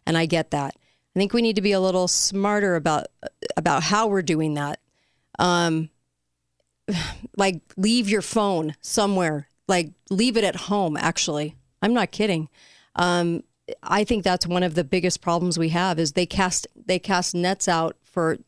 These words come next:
to capture all kinds of, uh, phone information from people. And I think it's how they knew, um, how many people, you know, who was there during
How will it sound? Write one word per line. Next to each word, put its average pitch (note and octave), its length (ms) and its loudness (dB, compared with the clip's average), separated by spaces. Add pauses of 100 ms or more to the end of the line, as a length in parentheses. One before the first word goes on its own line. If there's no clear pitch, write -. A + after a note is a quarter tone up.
to G3+ 80 -2
capture F#3 440 0
all F3 160 2
kinds E3+ 280 -2
of, D#3 220 0
uh, D#3+ 160 0
phone G3+ 300 -2
information E3 580 -2
from D#3+ 180 -4
people. D#3+ 440 -4 (460)
And E3+ 140 2
I E3 100 2
think E3+ 180 -4
it's E3 140 -4
how E3+ 180 0
they E3 160 0
knew, E3 480 -2 (120)
um, D#3+ 220 -2
how E3+ 140 0
many E3+ 240 0
people, E3 460 -2 (100)
you F3+ 100 -2
know, D#3+ 200 0 (120)
who G#3 140 0
was F3+ 180 0
there E3+ 400 0 (140)
during D#3+ 240 2